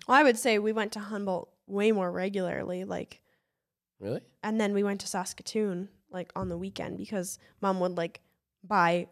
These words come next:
Speaker 2: <clears throat>
Speaker 1: bulk things. Like, y-,
Speaker 2: Right.
Speaker 1: I, I noticed this too, like, living in Regina,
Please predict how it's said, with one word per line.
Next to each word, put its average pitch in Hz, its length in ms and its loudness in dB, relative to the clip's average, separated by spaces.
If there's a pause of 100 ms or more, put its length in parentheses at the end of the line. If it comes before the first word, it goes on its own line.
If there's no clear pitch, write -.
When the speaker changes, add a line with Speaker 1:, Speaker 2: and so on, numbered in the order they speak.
Speaker 2:
<clears throat> - 280 -2
Speaker 1:
bulk 190 300 10
things. 165 380 -2
Like, 180 220 -4
y-, 175 200 -8 (360)
Speaker 2:
Right. 95 380 -4
Speaker 1:
I, 247 300 8
I - 20 10
noticed 269 420 8
this 262 200 0
too, 247 240 4
like, 190 260 2 (500)
living 269 240 6
in 254 100 6
Regina, 220 600 4